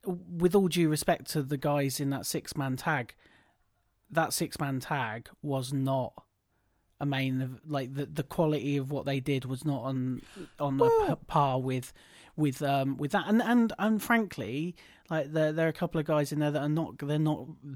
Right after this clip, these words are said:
Speaker 1: at that level. They're not.
Speaker 2: No, but I would say that, um, you know, I'm a big proponent of starting a show with a multi-man match.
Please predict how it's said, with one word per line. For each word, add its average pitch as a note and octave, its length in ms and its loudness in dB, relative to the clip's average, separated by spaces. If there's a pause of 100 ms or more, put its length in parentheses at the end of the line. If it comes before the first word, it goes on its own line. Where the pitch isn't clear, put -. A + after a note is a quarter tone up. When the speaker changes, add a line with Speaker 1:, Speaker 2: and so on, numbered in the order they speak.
(120)
Speaker 1:
at D3 140 -4
that C#3+ 160 -2
level. B2+ 360 0
They're C3+ 140 -4
not. C#3+ 300 0 (360)
Speaker 2:
No, C4+ 220 4
but C4 160 6
I C4 160 8
would D#4 220 4
say A3 320 4
that, C3+ 300 6 (100)
um, D3 340 2 (1080)
you F#3 120 2
know, G3 240 8
I'm D#3 100 10
a C#3+ 60 8
big D3+ 260 4
proponent C3 520 4
of C3 100 -2
starting A#2+ 880 2
a C3 80 -4
show G#2+ 460 -2 (100)
with B2 200 0
a A2+ 40 0
multi-man A2 540 -2
match. - 480 -12